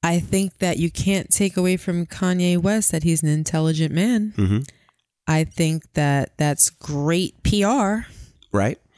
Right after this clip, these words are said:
Speaker 2: I mean, that could be his, his too.
Speaker 1: And
Speaker 2: He
Speaker 1: I
Speaker 2: could
Speaker 1: think
Speaker 2: really
Speaker 1: that
Speaker 2: feel
Speaker 1: the
Speaker 2: that way.
Speaker 1: song that he released with T I is, I think it was brilliant.
Speaker 2: Now, now let's talk about that, though. What do you think? Do you, could, now, let me ask you a question. Could you do that?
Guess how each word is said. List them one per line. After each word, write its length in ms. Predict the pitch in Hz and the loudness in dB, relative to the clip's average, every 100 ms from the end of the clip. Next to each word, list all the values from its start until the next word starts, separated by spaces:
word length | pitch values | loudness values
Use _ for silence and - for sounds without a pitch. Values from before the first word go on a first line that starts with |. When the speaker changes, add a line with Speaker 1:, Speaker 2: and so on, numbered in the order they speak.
| - - - - - | -16 -16 -16 -8 -2
Speaker 2:
I 80 | |
mean, 160 | 226 190 | 0 0
that 100 | 196 | 0
could 100 | 208 | -2
be 100 | 190 | 0
his, 160 | 185 160 | 2 2
his 180 | 170 - | 2 2
too. 140 | 175 156 | 2 2
Speaker 1:
And 100 | 175 | 2
Speaker 2:
He 80 | |
Speaker 1:
I 100 | 202 | 2
Speaker 2:
could 80 | 202 | 0
Speaker 1:
think 140 | 208 202 | 0 0
Speaker 2:
really 120 | 160 | 2
Speaker 1:
that 80 | 190 | 2
Speaker 2:
feel 100 | 185 | 2
Speaker 1:
the 40 | |
Speaker 2:
that 120 | - | 2
way. 60 | 202 | 4
Speaker 1:
song 360 | 190 190 190 185 | 2 2 0 -2
that 160 | 165 | -2
he 140 | 170 170 | 0 0
released 580 | 165 160 160 190 - - | 0 2 2 2 2 0
with 140 | 147 | -4
T 260 | - 170 151 | -2 0 0
I 300 | 147 143 147 | 2 0 0
is, 720 | 135 131 127 131 135 - - - _ _ _ _ _ _ _ _ _ _ 135 | 0 2 2 4 6 6 4 -2 _ _ _ _ _ _ _ _ _ _ -8
I 60 | |
think 200 | - 151 | -2 -2
it 60 | 143 | 0
was 160 | 120 | 0
brilliant. 640 | 123 135 139 139 131 151 - _ _ - | 0 2 4 4 2 -2 -6 _ _ -2
Speaker 2:
Now, 200 | 120 90 | 0 0
now 160 | 107 104 | 0 2
let's 180 | 104 113 | 4 2
talk 160 | 113 | 2
about 160 | 117 113 | 0 0
that, 180 | 208 180 | 0 0
though. 60 | 101 | 2
What 180 | 101 120 | 2 2
do 60 | |
you 120 | 123 | 2
think? 320 | 120 170 95 90 | 2 0 0 2
Do 80 | |
you, 140 | 113 127 | 4 4
could, 320 | - - 123 - - - - | 0 -2 -2 -6 -20 -20 -12
now, 240 | - 151 - - _ _ _ - - | -4 -2 -4 -14 _ _ _ -10 0
let 80 | 156 | 2
me 100 | 147 | 2
ask 140 | - | 0
you 20 | |
a 20 | |
question. 200 | - 131 | -2 -2
Could 200 | - 110 | 0 0
you 120 | 104 131 | 2 2
do 140 | - | 2
that? 180 | - | 0